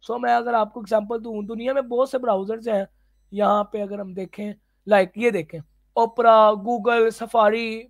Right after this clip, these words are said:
Media, अ, क्योंकि मैं अगर आपको एग्जांपल दूं, आप वेबसाइट जितनी भी देखते हैं वो सब किसी ना किसी ब्राउज़र पे जाकर देखते हैं। अब मैं Google Chrome देख रहा हूँ, ये मेरे पास Google Chrome ये है, ये भी हमारे पास जो है वो एक ब्राउज़र है, और हम कोई भी वेबसाइट देखते हैं तो वो,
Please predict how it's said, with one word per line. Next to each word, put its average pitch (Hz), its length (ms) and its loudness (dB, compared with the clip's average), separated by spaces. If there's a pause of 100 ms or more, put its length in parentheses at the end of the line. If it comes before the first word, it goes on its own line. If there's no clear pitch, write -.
(140)
Media, 233 420 2 (500)
अ, 202 340 0 (360)
क्योंकि 254 220 -6
मैं 269 140 -2
अगर 262 220 2
आपको 254 220 0
एग्जांपल 226 380 -2
दूं, 254 200 -6
आप 247 220 -2
वेबसाइट 233 600 0 (220)
जितनी 254 260 -10
भी 311 100 -6
देखते 220 380 -4
हैं 214 80 -4
वो 226 120 -6
सब - 240 -6
किसी 240 220 -10
ना 247 60 -6
किसी 233 380 -16 (380)
ब्राउज़र 226 300 2
पे 240 140 -6
जाकर 196 300 0
देखते 196 260 -10
हैं। 226 60 -4
अब 233 60 -8
मैं 247 100 -4
Google 240 400 -2
Chrome 240 240 -4
देख 214 220 0
रहा 220 100 -4
हूँ, 226 100 -12 (360)
ये 214 280 -2
मेरे 214 160 -6
पास 214 220 -6
Google 226 340 -4
Chrome 220 320 -2
ये 233 300 -2
है, 185 120 -2 (460)
ये 220 320 2
भी 247 120 -4
हमारे 233 240 0
पास 196 320 -4
जो 226 180 -6
है 202 80 0
वो 208 140 -4
एक 220 240 -4
ब्राउज़र 208 360 -2
है, 214 60 -2
और 220 200 -6
हम 208 220 -2
कोई 226 160 -2
भी 247 80 -12
वेबसाइट 214 380 -6
देखते 180 280 -10
हैं 208 80 -10
तो 208 100 -10
वो, 226 220 -6